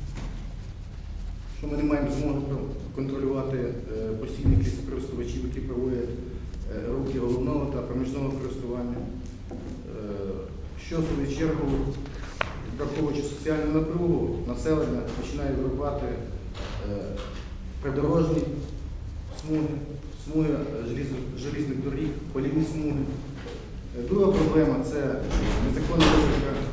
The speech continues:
піщано-гравійної суміші, яка проводиться на території області. Це крахова пухлина, яка, е, яку треба лікувати,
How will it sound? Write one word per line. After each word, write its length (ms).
піщано-гравійної 880
суміші, 400
яка 120
проводиться 460
на 60
території 500
області. 460
Це 200
крахова 420
пухлина, 500
яка, 420
е, 60
яку 180
треба 240
лікувати, 560